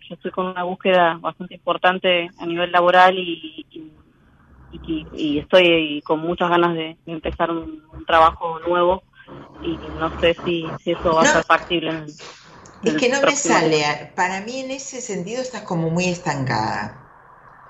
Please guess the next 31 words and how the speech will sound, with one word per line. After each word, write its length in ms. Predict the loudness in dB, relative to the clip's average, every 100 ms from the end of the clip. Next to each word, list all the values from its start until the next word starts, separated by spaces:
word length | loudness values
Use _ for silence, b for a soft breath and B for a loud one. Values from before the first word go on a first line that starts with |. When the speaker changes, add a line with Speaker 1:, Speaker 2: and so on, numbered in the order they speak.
| B B B B B -2
Speaker 2:
Algo 340 | 2 2 2 0
nuevo 400 | 0 -2 -2 -4
todavía 440 | -4 -4 -4 -6
no 160 | -6 -8
viene 500 | -6 -6 -4 -6 -8
y 100 | -10
tiene 300 | -8 -6 -2
que 120 | 2
ver 200 | 2 2
mucho 460 | 0 -2 -2 -2 0
con, 360 | 0 0 -2 -2
con 200 | -2 -2
esta 240 | -2 -2
energía 600 | -2 -4 -6 -2 -2 -2
que 100 | -4
no 160 | -4 -4
la 100 | -4
estás 300 | -6 -8 -8
vibrando 560 | -8 -4 -2 -2 -2
como 280 | -2 -2 0
viene. 440 | 0 0 0 -2 -4 B B B
O 40 | -2
sea, 140 | 0
vos 120 | 0
tenés 340 | -2 -4 -6 -6
un 140 | -4
año 540 | -4 -4 -6 -6 -6 -10 B -10
donde 300 | -4 -2 0
la 120 | 0 -2
energía 720 | -2 -4 -6 -6 -2 0 2
es, 440 | 0 -2 -6 -12